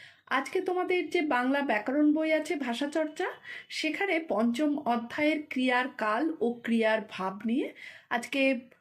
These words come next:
পড়ানো হবে এবং যতগুলো হাতে কলমে বিভাগের প্রশ্ন উত্তর আছে সবগুলো করিয়ে দেওয়া হবে।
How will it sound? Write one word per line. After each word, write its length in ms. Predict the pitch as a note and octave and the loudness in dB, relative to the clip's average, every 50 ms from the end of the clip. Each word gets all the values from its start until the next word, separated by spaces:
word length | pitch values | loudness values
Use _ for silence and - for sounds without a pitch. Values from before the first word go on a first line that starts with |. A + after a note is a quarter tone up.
| _ _ _ | _ _ _
পড়ানো 360 | - A3 G#3+ A3 A#3 B3 C#4 | 2 4 4 4 4 2 0
হবে 280 | C#4+ C#4+ D4+ D4 D#4 G#4 | 0 0 0 0 0 -2
এবং 520 | C5 A#4 D#4 C#4 A#3+ D4 D4+ D4+ D4+ D4+ D4 - | -2 -2 -2 0 2 4 6 6 4 4 2 0
যতগুলো 800 | - G#3+ G#3+ G#3 - - E4 D#4 D4+ F4 E4+ F#4 D#4 D4+ F#4 G4+ - - - _ | -2 -2 -2 -2 -2 -2 -2 2 4 4 4 6 4 4 2 0 -4 -12 -18 _
হাতে 320 | - - A#3 A3+ A3+ C#4 C4 | -8 -4 -4 -2 0 0 0
কলমে 380 | C4 C4+ C4+ C4+ C#4 C4 C#4 | 0 0 2 4 4 4 4
বিভাগের 520 | B3+ B3 B3 G#3+ A#3+ A#3+ B3+ A#3+ C4 C4 A#3+ | 2 0 0 -2 -2 -2 -2 0 0 -2 -2
প্রশ্ন 340 | - G#3+ G3 G3+ - D4 | -2 -4 -4 -2 2 4
উত্তর 340 | D4 D4+ D4+ D4+ - D#4+ D#4+ | 4 4 4 2 2 2 2
আছে 420 | D4+ D4 D4 - C#4 A#3 D4 F#4+ - - - _ | 2 2 0 0 0 0 0 -2 -4 -10 -16 _
সবগুলো 520 | - - - A3+ G#3+ G#3+ G#3+ A#3 C4+ - - | -8 -2 0 0 0 0 0 0 0 0 0
করিয়ে 320 | - C4 A3+ G#3+ A3 G#3 | -2 -2 0 0 0 2
দেওয়া 260 | F3 F3 E3+ E3+ F3 | 2 2 0 0 -2
হবে। 300 | F3 - F3 - F3+ F#3+ | -6 -6 -6 -6 -6 -6